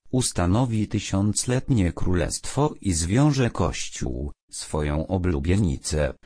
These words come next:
ze sobą w swoim tronie. „Kto zwycięży, dam mu siedzieć z sobą na stolicy mojej,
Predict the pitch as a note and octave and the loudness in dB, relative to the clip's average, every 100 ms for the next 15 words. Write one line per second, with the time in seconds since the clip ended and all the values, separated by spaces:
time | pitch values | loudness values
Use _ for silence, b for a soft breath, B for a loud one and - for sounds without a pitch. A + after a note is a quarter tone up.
0 | - D#2+ D#2+ D2 G2+ G2 F2+ E2 - - | -8 -2 0 0 -2 0 2 0 -2 -4
1 | - F#2 E2+ E2+ D#2 - F2 C#2+ A#1+ A1+ | 0 0 2 2 2 0 0 0 -2 -8
2 | - _ _ _ - - D#2+ D2+ F#2 - | -16 _ _ _ -8 -2 -2 0 -4 -2
3 | D#2 B1 A#1+ A#1+ - _ - F2 G#2+ G2 | -4 -4 -6 -10 -14 _ -4 0 2 2
4 | F2 E2+ E2 - A#2 F#2+ F#2+ - - - | 2 2 0 0 0 2 0 -2 -6 -4
5 | - - E2 C#2+ E2+ G#2+ A#2 F2 D#2 - | -4 0 0 0 2 2 2 2 0 0
6 | E2 F2+ E2+ F2 D#2 D2+ C2 B1 C2+ C2 | -2 -2 -4 -2 0 0 -2 -4 -6 -8